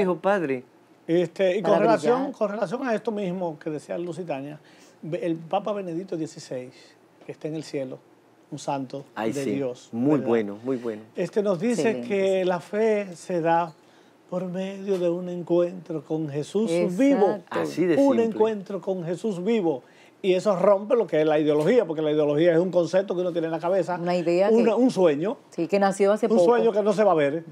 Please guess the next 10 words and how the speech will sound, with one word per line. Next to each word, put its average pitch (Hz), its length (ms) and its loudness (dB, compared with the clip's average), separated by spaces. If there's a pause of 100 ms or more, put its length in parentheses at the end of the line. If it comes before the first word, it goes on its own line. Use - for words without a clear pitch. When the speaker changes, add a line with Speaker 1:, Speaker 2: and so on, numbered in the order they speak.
Speaker 3:
Así 147 200 -14
es. 139 60 -10
Speaker 2:
que, 185 200 2
que 185 140 2
no 214 120 2
es 196 120 6
real, 170 420 0
es 202 80 4
una 220 160 2
ideología. 165 560 0